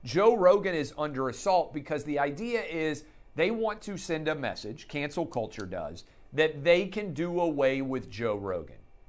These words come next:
And in the process, they're trying to terrify everybody else out there in the creative spaces by saying, "Hey, if we can do this to Joe Rogan, we can do it to you.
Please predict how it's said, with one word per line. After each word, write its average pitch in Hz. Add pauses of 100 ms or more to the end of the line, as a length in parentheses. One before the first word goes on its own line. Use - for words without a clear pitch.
(260)
And 143
in 190
the 233
process, 180
they're 139
trying 135
to 147
terrify 135 (360)
everybody 202
else 165
out 135
there 123
in 131
the 123
creative 151
spaces 120
by 139
saying, 156 (260)
"Hey, 165
if 123
we 160
can 214
do 208
this 180
to 180
Joe 131
Rogan, 120 (240)
we 139
can 180
do 160
it 160
to 147
you. 107